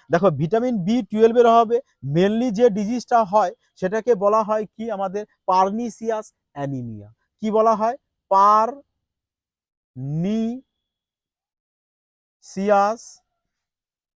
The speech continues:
অ্যানিমিয়া, পারনিসিয়াস অ্যানিমিয়া। তাহলে এই পারনিসিয়াস অ্যানিমিয়াটা কি? দেখো এই পারনিসিয়াস যখন তোমার বডিতে ভিটামিন বি টুয়েলভ পড়ে যাবে,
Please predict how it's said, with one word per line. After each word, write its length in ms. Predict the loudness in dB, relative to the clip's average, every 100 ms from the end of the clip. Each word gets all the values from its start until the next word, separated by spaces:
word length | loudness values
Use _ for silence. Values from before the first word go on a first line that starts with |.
| _ _ _ _ _
অ্যানিমিয়া, 2000 | -4 -2 -2 -6 -8 -14 _ _ _ _ _ _ _ _ _ -10 -8 -8 -12 -16 _ _ _ _
পারনিসিয়াস 920 | 4 4 4 0 -4 -4 0 0 -2 -12 _
অ্যানিমিয়া। 560 | -8 -6 -6 -8 -12 -18 _ _
তাহলে 200 | 0 2
এই 100 | 2 0
পারনিসিয়াস 840 | 2 2 2 -4 -6 -4 -2 -2 -6 -4
অ্যানিমিয়াটা 720 | -2 -2 -2 -2 -2 -2 -4
কি? 260 | -6 -10 -12 _ -6
দেখো 140 | 0 2
এই 100 | 2
পারনিসিয়াস 1000 | 2 2 2 -4 -6 -2 -2 -4 -6
যখন 340 | -2 -2 -4 -8
তোমার 280 | -4 -4 -2
বডিতে 380 | -4 -2 -2
ভিটামিন 340 | -2 -4 -4 -4
বি 140 | -4
টুয়েলভ 320 | -4 -6 -6 -4
পড়ে 140 | -2
যাবে, 320 | -2 -6 -8